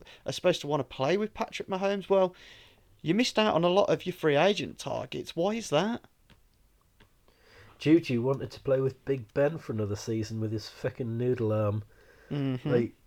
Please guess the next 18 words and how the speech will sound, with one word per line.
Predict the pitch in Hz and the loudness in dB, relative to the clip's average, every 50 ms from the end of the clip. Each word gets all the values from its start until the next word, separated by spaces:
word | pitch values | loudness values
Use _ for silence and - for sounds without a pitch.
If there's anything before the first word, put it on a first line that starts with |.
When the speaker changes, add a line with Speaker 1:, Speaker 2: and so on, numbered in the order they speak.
| _ _ _ _ _ - - | _ _ _ _ _ -12 -6
Speaker 2:
I | 120 120 | -4 0
mean, | 120 123 123 123 113 107 104 104 104 - _ _ _ _ _ _ _ _ _ - - _ _ _ _ _ _ _ _ _ _ _ - | 0 2 2 2 2 0 -2 -2 -4 -8 _ _ _ _ _ _ _ _ _ -20 -20 _ _ _ _ _ _ _ _ _ _ _ -12
you | - 127 127 | -8 -6 2
can't | - 160 147 139 117 - | 4 4 4 4 2 4
tell | - 131 135 135 | 6 6 6 6
me | 131 123 | 4 2
that | 110 110 113 - - _ _ - | 4 4 2 0 0 _ _ -2
that | 123 143 139 - | 4 6 6 6
was | 120 113 | 6 2
a | 107 107 | 0 0
better | 104 - 120 117 113 110 110 | 2 2 2 4 4 4 4
option | 127 - - - - 120 110 107 | 4 2 -2 -8 -6 -4 -2 -2
than | 107 104 104 101 104 - - | -2 -2 -2 -4 -8 -10 -12
coming | - - 131 117 113 | -4 -2 -2 -2 -2
to | 107 - _ | -4 -6 _
play | - 117 117 110 | 0 2 4 4
with | 98 - | 2 2
Patrick. | - 117 117 107 - - - 104 107 - - - - | -2 -4 -4 -4 -6 -6 -6 -6 -6 -6 -14 -20 -20